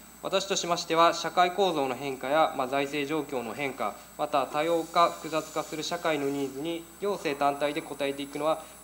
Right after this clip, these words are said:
厳しいと考えております。まあ、そんな中、地域と、地域やエヌピーオーなどと共同しながら課題、課題を解決していく、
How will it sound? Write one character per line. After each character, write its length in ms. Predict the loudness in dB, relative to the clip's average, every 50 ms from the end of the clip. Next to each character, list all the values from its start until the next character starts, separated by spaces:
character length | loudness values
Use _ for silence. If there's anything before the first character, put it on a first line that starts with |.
| -14
厳 140 | -10 -8 -8
し 180 | -6 -6 -8 -8
い 20 | -4
と 280 | 0 0 0 0 -2 -6 -16 -18 -18 -18 -18 -18 -20 -20 -20 -20 -20 -18 -12 -6
考 100 | -6 -4 -4 -4
え 60 | -4
て 60 | -4
お 60 | -6
り 60 | -6
ま 100 | -6 -10
す。 160 | -12 -14 -18 -18 -14 -6 -4
ま 60 | -4
あ、 20 |
そ 160 | 0 0 0 2
ん 60 | 4
な 80 | 4
中、 400 | 4 4 6 8 8 8 8 6 2
地 200 | -6 -6 -6 -6
域 160 | -8 -8 -2
と、 220 | 0 0 0 0 -2 -8 -10
地 180 | -6 -4 -4
域 200 | -4 -4 -6 -2
や 220 | 2 2 2 2 0 -4
エ 60 | -4
ヌ 100 | -4 -4
ピ 160 | -6 -4 -2
ー 100 | 2 2
オ 60 | 4
ー 40 | 4
な 120 | 4 4
ど 80 | 2 2
と 320 | -2 -2 0 0 0 -2 -4 -6 -6
共 200 | -4 -4 -2 -2
同 180 | -2 -2 -2
し 140 | -2 -2 -2
な 100 | 0 2
が 80 | 2 4
ら 140 | 4 2 2
課 200 | 0 -2 -4 -2
題、 260 | 0 0 -2 -2 -2
課 160 | -4 -4 0
題 220 | 2 2 2 2 2
を 60 | 0
解 200 | 0 0 -2 -2
決 220 | -2 -6 -10 -10
し 80 | -14 -12
て 100 | -12 -12
い 60 | -12
く、 240 | -12 -12 -14 -14